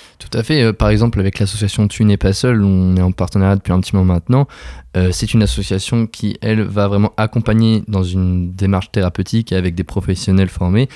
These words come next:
des victimes de, de violences sexuelles. Euh, généralement, nous, ce qu'on fait, bah, comme on n'est pas du tout des professionnels, on a, on n'aura pas forcément les bons mots, et ça, il faut le savoir aussi, c'est-à-dire qu'on a nos limites. Généralement, ce qu'on fait, c'est qu'on demande déjà comment la personne se sent,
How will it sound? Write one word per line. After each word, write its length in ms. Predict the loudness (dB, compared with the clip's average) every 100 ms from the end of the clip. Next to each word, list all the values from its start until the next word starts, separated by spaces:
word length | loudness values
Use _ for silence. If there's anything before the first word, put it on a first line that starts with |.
| -20 -8
des 160 | -4 -2
victimes 420 | -2 0 2 2
de, 380 | 2 2 0 -2
de 140 | -2
violences 380 | 0 0 0 -2
sexuelles. 500 | -6 -4 0 0 -2 _ -20 -20 -20 _ _
Euh, 340 | 0 2 2 -2 -8 _
généralement, 560 | -4 0 2 2 0 0
nous, 240 | 2 0
ce 100 | -2
qu'on 200 | -2 -4
fait, 500 | -4 -2 0 0 -4 -8
bah, 300 | -4 -4 -4 -10
comme 180 | -4 0
on 80 | 2
n'est 100 | 0
pas 180 | 0 -2
du 120 | -2
tout 100 | -2
des 100 | -2
professionnels, 640 | -2 -6 -4 0 0 0 -4 -4
on 320 | 0 2 2
a, 80 | -2 -2
on 60 |
n'aura 160 | -2 0
pas 100 | 0
forcément 400 | 0 0 2 2
les 80 | 2
bons 100 | 0
mots, 220 | 2 0
et 40 |
ça, 160 | 0 -2
il 60 |
faut 120 | -2 -4
le 60 |
savoir 260 | -2 0 0
aussi, 240 | -2 -6
c'est-à-dire 260 | -4 -6 -4
qu'on 160 | -2
a 80 | 0
nos 100 | 0
limites. 440 | 0 0 -2 -6 _ -20 -20 _ _ _ -8
Généralement, 400 | -2 2 2 0
ce 80 | -2
qu'on 100 | -4
fait, 100 | -4
c'est 120 | -2
qu'on 160 | 2 2
demande 360 | 2 2 2
déjà 200 | 2 0
comment 180 | 0 0
la 80 | 2
personne 300 | 0 -2 -2
se 100 | -2
sent, 400 | 0 2 2